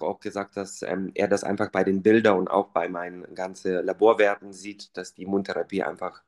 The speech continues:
hervorragend bei mir funktioniert. Und das war auch der Ziel, ne? Und das ist natürlich super schön. Und dann sagte ich ihm kurz vor Ende so, "Oh, dann kann ich jetzt durchatmen und acht Wochen ein bisschen mich wieder entspannen."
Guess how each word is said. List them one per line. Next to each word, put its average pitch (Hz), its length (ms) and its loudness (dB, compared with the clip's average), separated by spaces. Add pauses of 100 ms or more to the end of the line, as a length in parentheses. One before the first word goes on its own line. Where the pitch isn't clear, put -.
(140)
hervorragend 98 720 2 (220)
bei 92 160 -6
mir 95 180 -4
funktioniert. 101 760 2 (180)
Und 92 380 0
das - 200 -2
war 95 180 6
auch 98 200 0
der 92 260 -10
Ziel, 131 400 2
ne? 107 260 2
Und 107 200 -2
das 95 80 -10
ist 95 120 -14
natürlich 95 340 -6
super 98 280 -2
schön. 120 320 4
Und 101 160 2
dann 104 280 4 (180)
sagte 120 320 2
ich 110 240 0
ihm 117 360 0 (160)
kurz 107 260 -2
vor 98 460 6
Ende 107 420 0
so, 101 340 -2
"Oh, 127 120 2
dann 117 220 0
kann 110 140 0
ich 107 100 -2
jetzt - 220 -4
durchatmen 107 720 2
und 95 160 -4
acht - 260 -8
Wochen 101 260 0
ein 98 60 -4
bisschen 98 280 -4
mich 98 180 -4
wieder 95 200 2
entspannen." 131 640 4